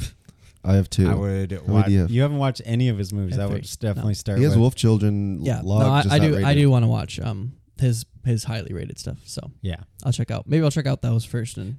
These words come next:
Speaker 2: It, they
Speaker 3: go from there.
Speaker 2: all look beautiful, though.
Speaker 3: Yeah.
Speaker 2: They're fantastic looking.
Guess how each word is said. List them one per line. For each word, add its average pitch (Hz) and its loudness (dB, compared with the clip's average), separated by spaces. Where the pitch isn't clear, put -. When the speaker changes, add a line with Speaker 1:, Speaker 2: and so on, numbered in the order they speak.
Speaker 2:
It, 113 -4
they 117 4
Speaker 3:
go 131 8
from 123 2
there. 117 0
Speaker 2:
all 139 2
look 139 0
beautiful, 90 -8
though. 80 -6
Speaker 3:
Yeah. 95 -6
Speaker 2:
They're 95 -6
fantastic 104 -2
looking. 95 -2